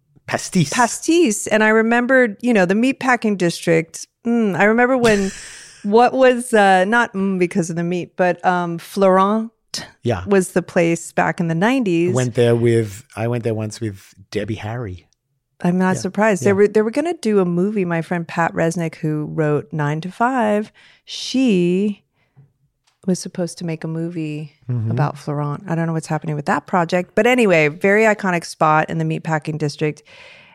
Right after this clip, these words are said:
Speaker 2: Um, Diane von Furstenberg had a, an amazing place. There was, you know, it's an iconic spot, but back in the nineties. So there was, you know, more places, of course, in the
Speaker 1: Yeah.
Speaker 2: nineties, I guess.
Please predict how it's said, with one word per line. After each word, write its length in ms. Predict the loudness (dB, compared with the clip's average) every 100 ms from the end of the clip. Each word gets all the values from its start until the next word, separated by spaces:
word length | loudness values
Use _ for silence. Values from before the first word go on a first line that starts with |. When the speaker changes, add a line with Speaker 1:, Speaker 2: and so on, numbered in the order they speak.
| _ _ 0
Speaker 2:
Um, 500 | 4 4 2 -2 -6 0
Diane 360 | 2 2 2 0
von 200 | -2 0
Furstenberg 800 | 0 0 0 0 2 2 2 0
had 220 | -2 -2
a, 80 | -4
an 120 | -6
amazing 520 | -6 -2 -2 -2 -2
place. 240 | 0 0 0
There 80 | -2
was, 180 | -2
you 160 | -2 0
know, 140 | 0
it's 200 | 0 -2
an 120 | -6 -4
iconic 520 | -6 -4 0 0 -2
spot, 300 | 0 0 2
but 160 | 0
back 220 | 0 0 0
in 80 |
the 60 | -2
nineties. 380 | 0 0 0 0
So 140 | 0
there 140 | 4 4
was, 220 | 2 -4
you 120 | -2 0
know, 100 | 2
more 340 | 2 2 2
places, 520 | 2 0 0 -4 -10
of 120 | -10
course, 280 | -2 -2 0
in 60 | -4
the 80 | -2
Speaker 1:
Yeah. 60 |
Speaker 2:
nineties, 380 | -2 -2 -2 -2
I 100 | -2
guess. 260 | -2 -4